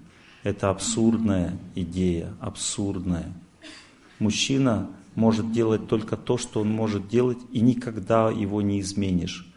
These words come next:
Speaker 1: Хоть ты убейся, хоть ты че с ним сделай, потому что мужчина это не женщина. Вот женщина может че хочешь делать, если вы попросите, а мужчина может делать только то, что он может. И он к этому идет всю жизнь,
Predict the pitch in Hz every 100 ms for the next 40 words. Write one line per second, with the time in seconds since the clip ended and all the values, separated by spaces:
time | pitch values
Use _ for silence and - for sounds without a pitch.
0 | - - 120 113 - 110 98 92 104 98
1 | - 95 117 113 110 - 117 - 101 92
2 | 92 95 87 - 110 110 - 110 113 -
3 | 139 110 - 92 101 92 95 95 85 -
4 | 92 82 80 82 - _ _ _ _ _
5 | _ _ _ _ _ _ _ _ - 107
6 | 110 127 170 - 143 135 127 - 135 117
7 | - 95 90 92 87 - - - - -
8 | - - - - - 101 113 110 101 117
9 | 113 - 90 - 101 104 - 143 127 113
10 | 104 113 110 117 107 113 113 120 - 107
11 | 104 113 101 85 - - _ _ _ _
12 | _ _ - 107 120 120 127 123 117 113
13 | 113 113 - 123 98 90 104 87 85